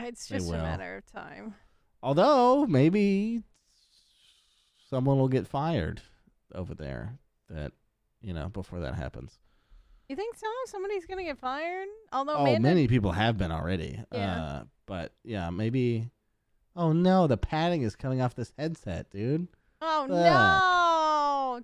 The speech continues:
Speaker 1: Time for a new headset.
Speaker 2: Jesus Christ. This is, like, a fucking really expensive headset.
Speaker 1: Oh, really?
Speaker 2: Um, yeah, anyway. It's fine.
Speaker 1: Sorry, buddy.
Speaker 2: Doesn't matter.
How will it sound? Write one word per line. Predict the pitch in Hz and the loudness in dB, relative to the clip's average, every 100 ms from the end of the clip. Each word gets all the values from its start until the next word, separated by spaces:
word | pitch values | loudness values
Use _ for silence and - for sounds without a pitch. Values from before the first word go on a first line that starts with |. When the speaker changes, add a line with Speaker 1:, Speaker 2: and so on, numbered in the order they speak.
| - | -8
Speaker 1:
Time | 240 | -10
for | 240 269 | -8 -10
a | |
new | 262 | -8
headset. | 269 254 254 - 214 208 208 208 254 | -6 -6 -8 -8 -4 -4 -4 -6 -10
Speaker 2:
Jesus | - 202 196 147 123 110 | -4 4 4 6 4 4
Christ. | - - 202 208 156 160 | -2 -2 4 4 4 0
This | 170 | -2
is, | 196 190 | -2 -8
like, | 170 | -10
a | 165 147 | -14 -16
fucking | - - 175 147 107 | -18 -8 -4 -2 -4
really | - 151 151 | -6 -4 -2
expensive | 127 - 135 139 | -4 -8 -14 -8
headset. | 139 143 - - _ - | -8 -8 -12 -16 _ -18
Speaker 1:
Oh, | 220 | -14
really? | 214 | -4
Speaker 2:
Um, | 123 127 127 123 123 120 117 117 - _ _ _ _ | 0 4 4 4 4 2 -2 -6 -16 _ _ _ _
yeah, | - - | -20 -20
anyway. | 76 78 - - _ _ | -16 -12 -12 -14 _ _
It's | _ | _
fine. | 190 | -12
Speaker 1:
Sorry, | 185 175 | -10 -10
buddy. | 165 165 | -14 -8
Speaker 2:
Doesn't | 107 | -2
matter. | 98 85 - | 0 0 -4